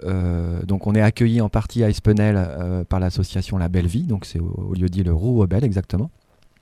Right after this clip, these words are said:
à Espenel. On y passe toute la matinée. Il y a une partie, euh, une heure le matin où on commence un peu par de la théorie. J'explique un petit peu qu'est-ce que c'est la détection sensible, à quoi ça sert, comment ça fonctionne plus ou moins.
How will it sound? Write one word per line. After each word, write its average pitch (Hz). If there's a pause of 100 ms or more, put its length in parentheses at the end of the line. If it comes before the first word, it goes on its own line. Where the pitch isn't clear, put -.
(260)
à 101
Espenel. 101
On 120
y 104
passe -
toute -
la 117
matinée. 107 (1000)
Il 101
y 107
a 110
une 110
partie, 123
euh, 101
une 123
heure 127
le 120
matin 117
où 110
on 101
commence 107
un 107
peu 110
par 104
de 98
la 92
théorie. 110
J'explique 113
un 101
petit -
peu 107
qu'est-ce 104
que 110
c'est 104
la 95
détection 95
sensible, 104
à 92
quoi -
ça 90
sert, 104
comment 95
ça 92
fonctionne 95
plus 90
ou 87
moins. 98